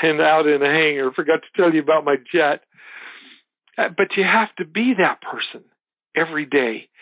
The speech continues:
And if you will be it and do and make your actions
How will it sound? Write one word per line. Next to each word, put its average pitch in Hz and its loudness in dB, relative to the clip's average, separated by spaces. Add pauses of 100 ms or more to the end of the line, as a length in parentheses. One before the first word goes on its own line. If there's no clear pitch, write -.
(320)
And 175 0
if 185 -2
you 175 -6
will 170 2
be 190 2
it 135 -4 (2000)
and 143 -2
do 165 -2 (180)
and 135 -2
make 175 0
your 143 -4
actions 143 -2